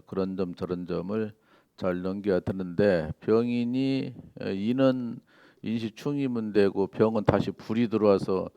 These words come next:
또 화생토를 해주니까 문제입니다. 이 화생토를, 화생토를 안 해준 상태여야 되는데 화생토를 하니까 토가 더욱더 강해졌다.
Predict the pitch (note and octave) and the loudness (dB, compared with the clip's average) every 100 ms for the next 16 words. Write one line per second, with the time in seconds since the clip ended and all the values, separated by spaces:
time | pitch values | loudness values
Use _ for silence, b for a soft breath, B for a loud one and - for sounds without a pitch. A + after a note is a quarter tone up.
0 | b b - - C#3 - C3 A#2 - F3 | b b -8 -2 4 4 4 0 -2 2
1 | D#3 B2+ A#2+ G#2+ G2 F2 D#2+ E2 E2 C#2+ | 4 4 2 0 -4 -4 -6 -4 -4 -6
2 | D2+ F#2 D#2 D2+ F2 G2+ F#2 - F#2+ E2 | -4 -6 -6 -10 0 0 0 -6 -6 -6
3 | E2 G2+ A#2 b b b b b A#2+ G#2+ | -4 -6 -8 b b b b b -12 -6
4 | G#2+ F#2 - B2+ A#2 E2 F#2 G2 F#2 F#2+ | -8 -8 -4 -2 2 0 0 -2 -4 -6
5 | F#2 F#2 - G2 F#2 F2 F2 G2+ G2+ - | -6 -2 4 4 4 0 -6 -6 -6 -4
6 | - A#2 A2 G#2+ G2+ - A2+ A2 - B | -4 -2 0 0 -2 4 4 4 -2 B
7 | B B - - C#3 C3 - G2 G#2+ B2 | B B -16 -4 4 6 6 4 4 2
8 | _ - B2 - - F#2 G#2 G2 F#2 F2 | _ 4 4 4 0 0 2 2 2 0
9 | _ - F#2+ C#2 - | _ 4 4 4 -6